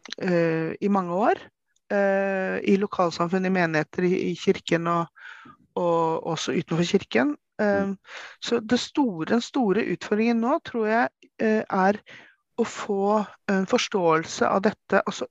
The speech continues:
Speaker 1: utenfor de religiøse miljøene,
Speaker 2: Mm.
Speaker 1: og på en måte få en, eh, samtale i gang, ehm, ikke med Human-Etisk Forbund, for det har vi allerede, men med alle de ikke-organiserte.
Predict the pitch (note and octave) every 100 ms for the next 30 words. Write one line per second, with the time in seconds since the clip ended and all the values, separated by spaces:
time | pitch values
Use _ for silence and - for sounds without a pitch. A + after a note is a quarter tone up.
0 | - A3+ D3 - D3+ - G3 G3 G3 G#3
1 | F3 - G#3 G3 F3+ B3+ D#4+ - _ _
2 | - G#3 F3+ D#3 - _ A3 G3+ A3+ A3
3 | G3 - - - F#3+ F3+ - G3 G3 G3+
4 | - - F3+ F3 F3 - F3+ D3 - D#3
5 | E3 F3 G3 - F3+ G3+ G3+ _ - F#3+
6 | E3+ E3+ E3+ E3+ E3+ - - - A3+ A3
7 | G3+ A#3 G#3 E3+ E3 - G3+ - - -
8 | G3+ E3 G3+ G#3 G#3+ F#3+ E3+ D#3 F3 F3+
9 | E3+ F3+ D4 - - - - - - G#3
10 | G#3+ G#3 A3 F#3+ F#3 A#3 _ _ - C4+
11 | _ _ - D#3+ E3 F3+ - F#3+ F3+ F#3+
12 | G3+ - G3 -